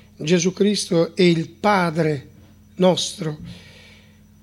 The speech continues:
quanto è dispiaciuto dalla nostra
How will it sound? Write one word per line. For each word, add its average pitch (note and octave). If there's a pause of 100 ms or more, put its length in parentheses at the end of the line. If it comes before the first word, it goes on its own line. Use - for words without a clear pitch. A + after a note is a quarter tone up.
(340)
quanto A3
è F3+
dispiaciuto E3
dalla D#3
nostra E3